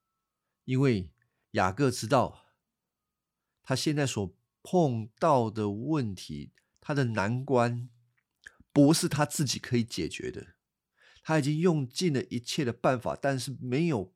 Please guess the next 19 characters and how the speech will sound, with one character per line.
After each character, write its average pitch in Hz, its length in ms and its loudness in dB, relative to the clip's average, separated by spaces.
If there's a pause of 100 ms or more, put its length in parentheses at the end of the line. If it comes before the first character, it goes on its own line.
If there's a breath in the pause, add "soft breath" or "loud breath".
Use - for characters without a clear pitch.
办 135 200 2
法 90 160 -4
使 - 200 -10
他 120 180 -4
心 170 500 -2
里 110 240 -2 (360 loud breath)
能 120 140 0
够 127 160 6
勇 131 220 4
敢 107 180 0
的 98 80 -8
面 123 240 -8
对 123 120 -2
他 120 120 -2
的 117 80 -2
哥 117 220 -4
哥 110 160 -2
以 87 160 -8
扫。 - 400 -10